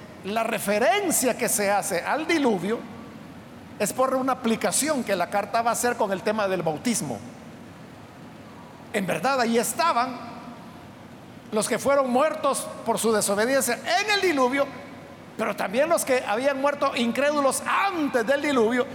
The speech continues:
y los que habían muerto después del diluvio, como le digo, terminando con Judas, el hijo de perdición, como le llama la Escritura.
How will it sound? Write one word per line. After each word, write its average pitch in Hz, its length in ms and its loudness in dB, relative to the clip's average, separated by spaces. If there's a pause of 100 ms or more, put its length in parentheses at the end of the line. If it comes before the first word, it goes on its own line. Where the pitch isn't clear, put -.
(160)
y 247 80 0
los 240 160 2
que 247 60 0
habían 269 260 2
muerto 294 320 2
después 339 760 2
del 320 160 4
diluvio, 254 420 4
como 220 160 0
le 196 140 2
digo, 285 220 2 (840)
terminando 185 440 -2
con 214 140 2
Judas, 190 320 0 (1200)
el 170 240 -4
hijo 196 260 0
de 175 100 2
perdición, 165 600 -2
como 151 220 -4
le 143 120 -2
llama 139 200 0
la 131 100 -4
Escritura. 120 440 -14